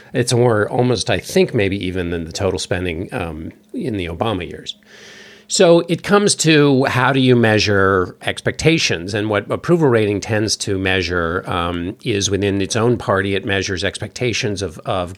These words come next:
of grandeur. And that's where you get to why hasn't he delivered on voting rights? Why hasn't he delivered on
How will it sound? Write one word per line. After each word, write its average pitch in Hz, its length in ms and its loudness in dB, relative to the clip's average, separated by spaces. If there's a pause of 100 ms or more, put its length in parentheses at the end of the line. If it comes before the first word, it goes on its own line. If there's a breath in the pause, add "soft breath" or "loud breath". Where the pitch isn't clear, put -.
(200)
of 101 120 -8
grandeur. 98 520 -2
And 92 140 -2
that's 95 200 -2
where 95 100 -4
you 92 120 -4
get 92 300 -2
to 87 440 -4 (340 loud breath)
why 95 240 2
hasn't 98 320 0
he 95 80 0
delivered 90 340 -4
on 90 100 -4
voting 117 260 2
rights? 110 340 0
Why 92 160 0
hasn't 95 240 -2
he 92 60 -2
delivered 90 480 -4
on 92 520 -4